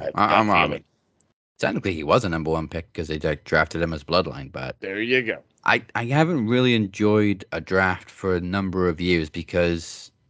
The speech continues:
Speaker 2: they just
Speaker 1: It's
Speaker 2: get
Speaker 1: the
Speaker 2: random people, or they get Stephanie one year to announce all the picks. I'm just like, "Who the fuck's making these picks?"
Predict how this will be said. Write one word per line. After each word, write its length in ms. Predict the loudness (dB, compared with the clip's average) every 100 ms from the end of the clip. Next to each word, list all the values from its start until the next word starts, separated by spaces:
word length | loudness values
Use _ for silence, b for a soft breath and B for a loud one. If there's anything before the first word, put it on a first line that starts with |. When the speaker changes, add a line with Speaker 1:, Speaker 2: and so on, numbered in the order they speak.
| _ _ _ _ _ _ _ _ _ _ _ -2
Speaker 2:
they 120 | 0
just 180 | 2 0
Speaker 1:
It's 120 | -2
Speaker 2:
get 180 | 4 4
Speaker 1:
the 40 | 4
Speaker 2:
random 380 | 2 2 0
people, 360 | -2 -4 -2 0
or 80 | 0
they 100 | 0
get 160 | -4 -6
Stephanie 460 | -4 -4 -4 -4
one 220 | -2 0
year 200 | 0 -2
to 260 | -4 -2 0
announce 320 | 2 2 2
all 140 | 2 2
the 60 |
picks. 360 | 0 -2 -2 -4
I'm 120 | -4
just 140 | -2 0
like, 180 | 0
"Who 200 | 2 4
the 100 | 4
fuck's 260 | 2 -2 2
making 300 | 4 4 4
these 140 | 2 2
picks?" 400 | 0 0 -6